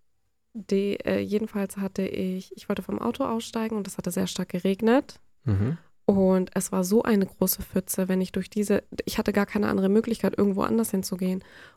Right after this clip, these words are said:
Speaker 1: Und da ist ja so ein Parkwächter gewesen, weißt du, den ich vorher schon bezahlt hatte, um parken zu dürfen.
Speaker 2: Ja.
Speaker 1: Das war ein älterer Herr. Ich würde auch schon schätzen, ab fünfzig. Weißt du, was der gemacht hat?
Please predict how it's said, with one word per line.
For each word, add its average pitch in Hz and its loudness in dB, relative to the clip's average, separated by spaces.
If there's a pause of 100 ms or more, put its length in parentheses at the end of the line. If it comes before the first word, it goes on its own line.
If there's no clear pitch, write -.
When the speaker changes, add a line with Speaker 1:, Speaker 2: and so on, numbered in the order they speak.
Speaker 1:
Und 208 4
da 202 6
ist 220 -2
ja 202 2
so 190 2
ein 190 2
Parkwächter 196 -2
gewesen, 180 0
weißt 190 -2
du, 208 -2
den 190 0
ich 185 -4
vorher 190 0
schon 185 -4
bezahlt 190 -4
hatte, 190 -4
um 185 -2 (120)
parken 208 -4
zu - -6
dürfen. 214 -2 (240)
Speaker 2:
Ja. 101 2
Speaker 1:
Das 196 -4
war 190 -2
ein - -6
älterer 196 -2
Herr. 185 -4 (200)
Ich - -8
würde 196 2
auch 190 -4
schon 190 -2
schätzen, - -4
ab - -6
fünfzig. 185 -6 (520)
Weißt 196 -2
du, 220 -6
was 240 0
der 202 -2
gemacht 190 -2
hat? 202 -2